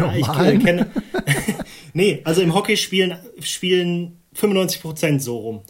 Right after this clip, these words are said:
Speaker 1: Nur das Ding ist halt, ich kenne auch, äh, ein, zwei Hockeyspieler, die, äh, Golf spielen,
Speaker 2: Mhm.
Speaker 1: die andersrum spielen.
Speaker 2: Ja, vielleicht ist die
Speaker 1: Und
Speaker 2: Sportart
Speaker 1: ich hab
Speaker 2: doch nicht so gut miteinander zu vergleichen, wie du glaubst.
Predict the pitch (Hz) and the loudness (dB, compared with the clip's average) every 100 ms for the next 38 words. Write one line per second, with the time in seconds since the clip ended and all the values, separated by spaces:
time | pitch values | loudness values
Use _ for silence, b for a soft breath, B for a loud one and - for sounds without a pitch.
0 | B B B 147 185 220 196 151 214 226 | B B B 4 4 4 0 -2 -2 -2
1 | - 143 170 214 B B - 143 - 208 | -2 -2 -2 -6 B B -16 -8 -6 -4
2 | 175 175 - 151 160 160 156 170 185 175 | 0 -2 -4 -8 -6 -4 -6 -4 -2 -2
3 | - 160 156 160 143 - 160 - - 135 | -2 -2 -2 -4 -8 -2 -2 -2 -2 0
4 | 151 196 - 147 160 160 156 151 143 143 | 0 -4 -8 -8 -4 -4 -4 -4 -4 0
5 | 185 254 - 135 131 151 123 160 156 147 | 2 2 -2 -2 0 0 -2 -4 -2 -2
6 | 139 - 208 262 156 - 120 - - 123 | -2 -4 0 2 2 -2 -6 -6 -10 -8
7 | 117 101 _ _ _ _ - 117 - 143 | -8 -12 _ _ _ _ -8 -6 -2 -2
8 | 160 - 170 - 170 165 160 165 170 175 | -2 -2 -4 2 4 4 2 2 0 -2
9 | - 151 160 180 165 165 160 151 156 151 | -2 -2 -2 -2 -2 0 -2 -4 -6 -4
10 | 143 147 143 143 135 143 151 120 - - | -4 -4 -4 -4 -4 -4 -4 -6 -12 -20